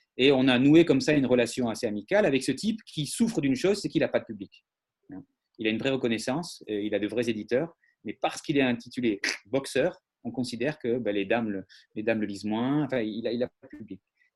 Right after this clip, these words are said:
Ce qui est, ce qui est un peu son drame, parce que c'est, on, on peut absolument rien connaître à la boxe, hein, dans Lève ton gauche, c'est pas important. Ce qui est intéressant, c'est le destin de ces trois,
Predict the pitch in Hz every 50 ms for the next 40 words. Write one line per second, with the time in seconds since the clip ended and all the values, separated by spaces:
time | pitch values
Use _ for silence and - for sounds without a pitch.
0 | _ - - - - - 208 202 196 165 143 - - - 190 180 175 175 196 151
1 | 180 165 147 123 117 104 101 - - 110 - - - 147 147 147 147 110 104 87
2 | - _ _ _ _ - - - 117 117 117 - 123 127 120 139 127 123 165 156
3 | 135 - - 139 139 - - 208 190 170 - - 160 202 175 175 160 160 143 -
4 | 135 117 110 117 123 208 285 - - 151 151 170 156 123 113 120 117 - - 113
5 | 110 113 127 131 - - 107 95 - 117 110 104 95 113 - 226 233 233 - -
6 | - - - - - - 117 - - 107 107 107 214 226 214 - 147 123 120 120
7 | 135 131 - - - 170 170 160 156 - 123 - - 131 131 127 120